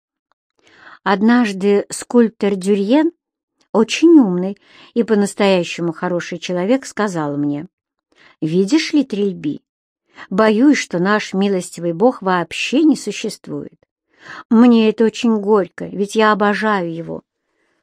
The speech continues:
Когда я что-либо создавал, мне всегда думалось, что я был бы счастлив, если бы моя работа ему понравилась". Я и сама часто думала,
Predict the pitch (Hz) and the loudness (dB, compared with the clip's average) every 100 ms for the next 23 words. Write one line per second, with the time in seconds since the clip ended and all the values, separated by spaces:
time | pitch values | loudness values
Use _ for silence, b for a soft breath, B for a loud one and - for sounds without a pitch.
0 | - 190 185 185 190 185 - 196 185 170 | -4 -2 0 0 0 -2 -4 -2 -2 -4
1 | 170 - 165 170 170 196 277 - b b | -6 -8 -6 -2 -2 -2 -2 -6 b b
2 | b 202 214 220 208 - 247 185 160 170 | b 2 4 2 0 -2 0 0 0 -2
3 | 170 170 185 - - _ _ _ - - | -2 -2 -4 -8 -18 _ _ _ -16 -8
4 | - 196 277 240 196 226 254 277 - 151 | 0 4 4 2 2 2 0 -2 -4 -8
5 | 151 - 165 - _ _ _ _ 190 202 | -8 -12 -14 -14 _ _ _ _ 2 2
6 | - 175 175 175 170 160 156 160 302 - | 2 -2 0 0 -2 -4 -4 0 0 0
7 | 156 147 160 233 285 294 180 123 - - | -6 -4 -4 -2 2 2 0 -6 -12 -14
8 | - - _ _ _ _ _ _ _ _ | -18 -20 _ _ _ _ _ _ _ _
9 | _ _ _ _ _ _ _ - 269 320 | _ _ _ _ _ _ _ -4 4 6
10 | 285 - 269 269 320 311 214 185 - 185 | 6 6 6 8 6 4 -4 -6 -4 -2
11 | 175 180 175 160 156 160 170 | 0 2 4 4 4 0 -4